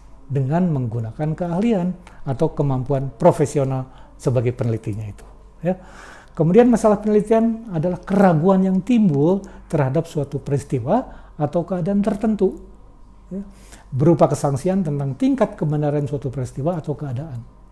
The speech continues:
Jadi ada keinginan untuk membuktikan kebenaran, ya. Yang berikutnya, masalah penelitian itu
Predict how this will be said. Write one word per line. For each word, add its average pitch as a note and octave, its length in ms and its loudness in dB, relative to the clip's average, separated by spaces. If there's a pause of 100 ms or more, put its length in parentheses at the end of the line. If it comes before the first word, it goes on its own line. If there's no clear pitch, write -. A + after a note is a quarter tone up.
(760)
Jadi G3 160 0
ada G3+ 320 2
keinginan G3 640 0
untuk F3+ 400 -2
membuktikan F3 880 0
kebenaran, D3 560 0 (720)
ya. C#3+ 160 -10 (960)
Yang C3+ 160 -2
berikutnya, B2 480 0
masalah C3+ 480 0
penelitian B2+ 400 0
itu - 80 -6